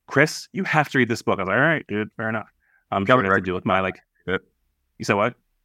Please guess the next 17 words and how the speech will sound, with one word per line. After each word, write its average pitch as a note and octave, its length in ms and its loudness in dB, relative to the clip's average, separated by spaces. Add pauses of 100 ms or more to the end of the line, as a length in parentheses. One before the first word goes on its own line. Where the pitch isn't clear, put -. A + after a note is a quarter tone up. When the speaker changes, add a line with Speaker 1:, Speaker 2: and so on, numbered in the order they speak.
(220)
Speaker 2:
If F#2+ 120 -2
Kelly E2+ 240 4
recommended E2 400 -2
it, - 20 0
I'm E2 100 -2
not D#2+ 140 0
gonna E2 120 -4
read D#2+ 140 0
it. D#2+ 140 -4 (460)
Speaker 1:
Yeah, D#2+ 140 -14
fair - 180 -20
enough. E2+ 180 -8 (160)
Um, G2 540 2 (220)
yeah, G2 240 -10
no, G2+ 260 -2
but, A#2+ 240 2
uh, A#2 360 -2